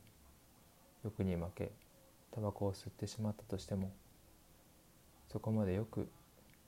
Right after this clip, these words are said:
耐えようとしましたね。そのと-、そのタイミングでなぜ吸ってしまったのですか？」というふうな形で、一度本人の努力を褒め、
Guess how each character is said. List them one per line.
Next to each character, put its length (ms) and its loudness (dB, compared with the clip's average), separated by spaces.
耐 200 2
え 40 0
よ 120 2
う 60 0
と 180 -2
し 120 -8
ま 140 0
し 80 -12
た 100 0
ね。 160 -2
そ 80 -4
の 80 -2
と-、 140 -2
そ 120 -2
の 80 2
タ 200 0
イ 20 0
ミ 140 0
ン 80 -2
グ 80 0
で 200 -2
な 100 0
ぜ 220 -2
吸 80 -16
っ 60 -18
て 140 -8
し 120 -2
ま 100 2
っ 40 -8
た 120 -4
の 100 0
で 80 -2
す 120 -12
か？」 100 -2
と 80 -4
い 120 0
う 40 -2
ふ 100 -4
う 60 0
な 120 0
形 320 -2
で、 200 -2
一 200 0
度 220 0
本 200 0
人 160 2
の 100 0
努 80 4
力 240 2
を 160 -4
褒 60 0
め、 160 -2